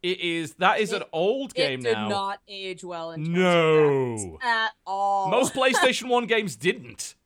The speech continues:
Speaker 1: You know, it, it looks awful <laughs> these days, and it doesn't play that well either.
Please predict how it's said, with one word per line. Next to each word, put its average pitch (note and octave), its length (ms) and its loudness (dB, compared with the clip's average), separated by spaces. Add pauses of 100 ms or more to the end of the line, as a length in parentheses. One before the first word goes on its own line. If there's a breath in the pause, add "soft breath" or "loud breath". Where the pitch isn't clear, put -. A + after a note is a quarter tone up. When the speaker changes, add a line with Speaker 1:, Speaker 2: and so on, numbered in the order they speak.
(160)
Speaker 1:
You B2+ 100 -4
know, F3+ 260 0
it, D#3 140 0
it D3+ 220 -6
looks G3+ 480 -4 (520)
awful F#3+ 680 -2
<laughs> - 20 -2
these F#3 260 -6
days, B2 440 -6
and B2+ 140 -6 (260 loud breath)
it D3+ 80 -2
doesn't A3 240 -2
play G3 280 0
that E3 200 2
well E3+ 260 2
either. D3+ 460 -4